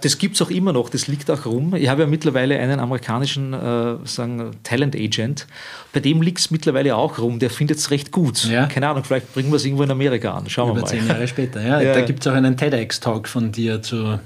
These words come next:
Speaker 2: Sierra Zulu
Speaker 1: Genau,
Speaker 2: aus dem Jahr
Speaker 1: genau.
Speaker 2: zweitausendelf.
Speaker 1: Das war aus der Zeit, wo wir halt versucht haben, das quasi auf, auf die Reihe zu kriegen. Und die Idee halt immer war, das war auch also ein bisschen ursächlicher Teil des Projekts, dass es halt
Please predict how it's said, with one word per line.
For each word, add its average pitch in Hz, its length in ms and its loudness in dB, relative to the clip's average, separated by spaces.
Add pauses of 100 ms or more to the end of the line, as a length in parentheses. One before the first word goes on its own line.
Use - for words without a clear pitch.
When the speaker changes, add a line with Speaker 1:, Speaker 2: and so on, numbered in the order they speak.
Speaker 2:
Sierra 107 340 -4
Zulu 104 280 -4 (160)
Speaker 1:
Genau, 156 180 4
Speaker 2:
aus 120 60 4
dem 117 100 6
Jahr 110 120 4
Speaker 1:
genau. 123 100 2
Speaker 2:
zweitausendelf. 113 500 2
Speaker 1:
Das 107 80 0
war 139 160 2
aus 147 120 -2
der 156 160 2
Zeit, 143 300 0
wo 143 60 -2
wir 151 120 2
halt 143 140 0
versucht - 460 -4
haben, 139 140 0
das 139 160 -2
quasi 135 260 -2
auf, - 220 -6
auf - 160 -6
die 131 100 -2
Reihe 113 300 -2
zu 147 120 -4
kriegen. 143 560 0 (480)
Und 139 240 -2
die 143 120 2
Idee 131 420 0
halt 139 140 0
immer 131 260 -2
war, 117 400 -2 (100)
das 107 200 -4
war - 100 -2
auch 135 320 -2
also 131 160 -4
ein 110 140 -4 (580)
bisschen 135 240 -8
ursächlicher 127 720 -2
Teil 113 520 0 (460)
des 127 120 0
Projekts, - 840 -4 (760)
dass 131 300 0
es 123 180 0
halt 123 300 -4